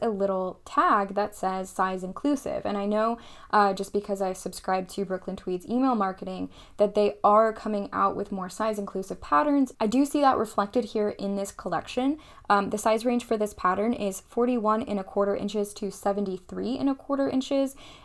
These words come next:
And I can't find where they list the ease for this sweater. It does look like it has maybe five to ten inches of positive ease. Um,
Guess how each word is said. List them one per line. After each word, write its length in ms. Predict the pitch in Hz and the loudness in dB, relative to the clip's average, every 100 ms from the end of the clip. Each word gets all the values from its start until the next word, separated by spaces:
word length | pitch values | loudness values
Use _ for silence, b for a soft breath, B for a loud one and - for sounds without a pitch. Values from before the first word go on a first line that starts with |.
| - | -2
And 220 | 226 226 - | 0 0 0
I 120 | 240 | 0
can't 280 | 247 - 453 | 2 -2 -2
find 520 | - 226 233 240 220 | 2 4 6 4 2
where 260 | 202 214 220 | 2 2 2
they 160 | 208 202 | 2 0
list 460 | 196 202 208 - | 2 2 0 -4
the 160 | 196 - | -8 -8
ease 300 | - 208 226 | -4 -4 -4
for 160 | - 262 | -2 2
this 180 | 262 262 | 2 0
sweater. 400 | - 254 240 240 | -2 0 2 0
It 160 | 220 - | -2 0
does 260 | 202 202 | 2 2
look 180 | 240 226 | 0 2
like 220 | 208 202 | 0 0
it 80 | 202 | -4
has 380 | - 196 196 185 | -4 -2 -2 -2
maybe 240 | 196 196 | -4 -6
five 360 | - 196 190 185 | -2 0 0 -4
to 100 | - | -14
ten 320 | - 196 220 | -8 -2 0
inches 400 | - 247 - 247 | 0 -4 -2 -2
of 200 | - 208 | -4 -8
positive 520 | - 220 226 233 226 | 0 2 2 0 -2
ease. 360 | 233 233 240 233 B B B B | -2 -2 -2 -4 B B B B
Um, 300 | - 214 202 | 4 4 4